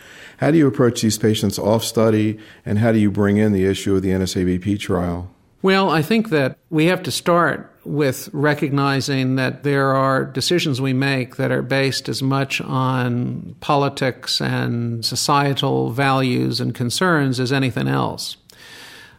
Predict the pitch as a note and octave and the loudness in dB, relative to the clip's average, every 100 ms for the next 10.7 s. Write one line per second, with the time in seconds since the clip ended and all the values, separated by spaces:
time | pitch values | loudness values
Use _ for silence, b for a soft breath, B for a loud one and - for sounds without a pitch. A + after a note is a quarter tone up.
0 | B - D3+ E3+ G3 E3+ D#3+ D3 C#3 C3+ | B -2 4 4 4 0 2 2 0 0
1 | D#3 C#3+ C#3 D3 C3+ - D3 C3 C3 C3 | 0 2 0 0 -2 -2 0 0 0 -2
2 | B2+ C3 B2+ C#3 C3+ B2+ B2+ - F3 C#3 | -4 -2 0 0 0 -2 -2 -2 0 0
3 | C3 A#2+ A2+ A3+ A#3 D#3 - C#3+ C#3+ C3+ | 2 0 0 2 2 2 0 0 0 0
4 | C#3 C3 C3 B2+ - B2+ B2+ B2+ B2+ A2 | 0 0 0 -2 -2 -4 0 0 0 -2
5 | - - - - C3+ D3 A3+ B3 C3+ G2+ | -6 -8 -8 -4 -2 0 0 0 -2 -2
6 | - D#3+ - F3 A#2+ - G3+ A3 D3 B2+ | -4 -8 -12 -10 -8 0 0 0 -4 -4
7 | B2 B2 D3 C#3 B2+ B2+ C3 C3+ C3+ B2 | -2 -2 0 -2 -2 -4 -4 -4 -2 0
8 | D3+ - D3 C3+ - D3 C3 - D3+ C#3+ | -2 0 0 0 0 0 0 0 2 2
9 | C3+ C3+ - D3+ C3 B2+ C3+ C3 C3+ C3 | 0 -2 0 0 0 0 0 2 2 0
10 | C3 A#2+ D3 F3+ - A2 C3+ | 0 0 0 0 -2 -4 -6